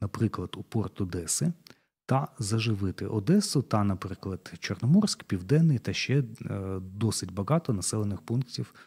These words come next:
у Луковицях. Е, загальна потужність трьох суден, про які йде мова, триста мегаватт. Це третина приблизно потужності одного енергоблоку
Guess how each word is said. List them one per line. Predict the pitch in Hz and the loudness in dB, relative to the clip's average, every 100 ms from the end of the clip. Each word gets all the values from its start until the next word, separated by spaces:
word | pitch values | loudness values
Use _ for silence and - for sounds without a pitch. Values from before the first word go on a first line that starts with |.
| _ _ | _ _
у | 110 | 0
Луковицях. | 117 - 85 80 - - - - _ _ - | 0 0 -2 -2 -8 -8 -14 -20 _ _ -8
Е, | 90 | -4
загальна | 90 107 139 131 | 0 6 8 8
потужність | 117 131 196 220 135 - - - - - | 6 4 6 8 6 4 -2 -16 -8 6
трьох | 127 113 | 8 8
суден, | - 107 92 85 | 4 -2 -2 -6
про | - 95 | -4 -4
які | 95 113 | -4 -4
йде | 92 92 92 | -4 -4 -6
мова, | 90 92 90 113 147 - _ | -4 -4 -4 -4 -4 -6 _
триста | - 165 - 123 | 2 2 4 2
мегаватт. | 104 98 80 - - _ _ _ _ _ | 2 0 -8 -12 -18 _ _ _ _ _
Це | - 180 | 6 6
третина | - 226 - 135 175 | 6 4 6 6 6
приблизно | - 107 110 110 101 | 4 2 2 2 2
потужності | - - 147 175 160 - 151 | 0 2 4 6 4 4 0
одного | 135 98 110 92 95 - | 2 4 2 0 -4 -6
енергоблоку | 101 98 95 92 113 170 - 190 | -4 -4 -6 -4 -2 0 0 -2